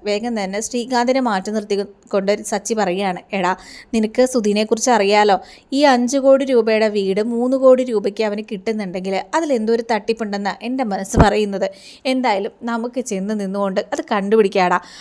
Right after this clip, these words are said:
അവൻ്റെ സ്വഭാവത്തിന് ഇനി ഒരു കുഴിയിൽ ചെന്ന് അവൻ ചാടണ്ട, അതിന് നമ്മൾക്ക് അവനെ ഹെൽപ്പ് ചെയ്യാന്ന്" പറയുകയാണ്. അപ്പോൾ ഇത് കേൾക്കുന്ന ശ്രീകാന്ത് പറയുകയാണ്, "ശരിയാ, നമ്മളല്ലാതെ അവന് വേറെ ആരാ ഉള്ളത്?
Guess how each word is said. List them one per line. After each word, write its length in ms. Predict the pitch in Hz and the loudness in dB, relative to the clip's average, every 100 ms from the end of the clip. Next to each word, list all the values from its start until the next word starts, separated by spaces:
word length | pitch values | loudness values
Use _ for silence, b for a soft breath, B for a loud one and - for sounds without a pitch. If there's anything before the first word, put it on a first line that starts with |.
| B | B
അവൻ്റെ 280 | 220 208 196 | 0 0 0
സ്വഭാവത്തിന് 680 | 202 214 202 202 208 208 220 | 0 2 4 4 2 -2 -4
ഇനി 180 | 285 294 | -4 2
ഒരു 160 | 262 247 | 2 2
കുഴിയിൽ 360 | 247 214 214 | 0 -2 0
ചെന്ന് 260 | 233 226 214 | -2 -2 -2
അവൻ 140 | 220 | -2
ചാടണ്ട, 500 | 220 226 196 208 214 196 B B B | 2 4 6 4 0 -2 B B B
അതിന് 220 | 294 311 311 | -2 -2 -2
നമ്മൾക്ക് 440 | 254 214 202 233 | -4 -4 -6 -4
അവനെ 340 | - 208 208 | -2 -2 -2
ഹെൽപ്പ് 320 | 226 208 - 240 | -2 -2 -2 0
ചെയ്യാന്ന്" 340 | 214 202 214 | 2 2 2
പറയുകയാണ്. 440 | 190 185 185 175 - B B B - | 0 -2 -4 -6 -10 B B B 0
അപ്പോൾ 160 | 277 | 2
ഇത് 120 | 311 277 | 0 0
കേൾക്കുന്ന 380 | 311 285 262 | 0 2 0
ശ്രീകാന്ത് 460 | 262 254 233 220 226 | 0 0 0 0 0
പറയുകയാണ്, 460 | 226 196 196 180 175 | 0 0 -2 -4 -6
"ശരിയാ, 400 | - 214 190 196 - | -6 -4 -2 -2 -2
നമ്മളല്ലാതെ 640 | 220 240 277 247 202 196 | -4 0 2 2 2 2
അവന് 140 | 202 202 | 0 0
വേറെ 240 | 196 185 | 0 2
ആരാ 220 | 196 185 | 2 4
ഉള്ളത്? 300 | 190 180 180 | 2 2 -2